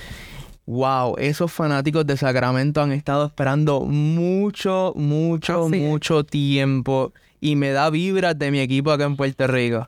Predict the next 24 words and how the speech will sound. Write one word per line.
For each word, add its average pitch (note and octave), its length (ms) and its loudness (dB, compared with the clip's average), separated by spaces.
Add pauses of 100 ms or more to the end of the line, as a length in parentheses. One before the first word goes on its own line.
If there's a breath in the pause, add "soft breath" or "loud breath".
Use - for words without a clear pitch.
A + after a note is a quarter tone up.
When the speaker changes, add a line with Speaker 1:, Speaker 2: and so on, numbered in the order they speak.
(120)
Speaker 1:
Me B2 200 0
da B2+ 140 2
muchas C#3+ 380 0
vibras, D3 600 0
de C3 120 -2
verdad B2+ 420 2
que, C#3 340 0
que B2+ 180 0
estoy C3 220 -2
bien C#3+ 180 2
contento D#3 480 0
por C#3+ 160 0
ellos, D3+ 260 2
de D3 80 0
que B2 100 0
puedan B2 240 2
ver C3+ 140 2
a C#3 40 2
su - 100 -4
equipo C3+ 300 0
otra B2+ 220 0
vez B2+ 220 2
en B2 80 0
una B2+ 280 2